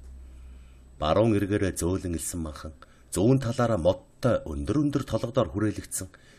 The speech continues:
тэрхүү мөрөн яг нүднийх нь өмнө могоо мэт тахиралтан харагдана. Хаврын өрхөн сэвшээ салхи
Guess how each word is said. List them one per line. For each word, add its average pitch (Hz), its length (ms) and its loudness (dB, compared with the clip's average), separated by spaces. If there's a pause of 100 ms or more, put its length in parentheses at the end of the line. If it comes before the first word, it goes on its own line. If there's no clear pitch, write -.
(120)
тэрхүү 180 320 2
мөрөн 147 320 4
яг 127 240 -2 (240)
нүднийх 98 480 2
нь - 80 4
өмнө 147 160 2
могоо 104 320 2
мэт 131 160 2
тахиралтан 107 480 -4
харагдана. - 640 -6 (1300)
Хаврын 85 320 2
өрхөн - 280 -2
сэвшээ 80 360 -4
салхи - 280 -10